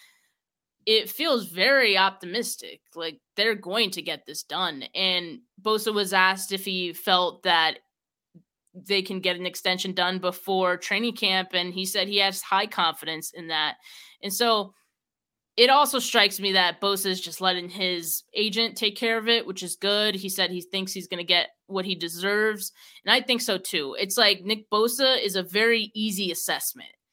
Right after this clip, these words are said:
and in turn, it should make the negotiations very easy. And I would think that Trent Williams was similar when, when he got his extension with the team. It's like, these guys are unarguably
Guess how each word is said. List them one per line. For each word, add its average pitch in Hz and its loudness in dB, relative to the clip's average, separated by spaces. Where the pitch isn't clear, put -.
and 190 4
in 185 -2
turn, 196 0
it 196 -4
should 190 -4
make 208 0
the 208 -6
negotiations 185 -2
very 180 0
easy. 123 -16
And 202 -4
I 202 2
would 196 -2
think 202 0
that 180 0
Trent 190 0
Williams 180 -4
was 175 -4
similar 175 0
when, 165 -6
when 180 -8
he 202 -4
got 175 2
his 180 -4
extension 170 -6
with 165 -8
the 160 -20
team. 196 -2
It's 165 -8
like, 170 0
these 330 -6
guys 330 4
are 262 6
unarguably 185 4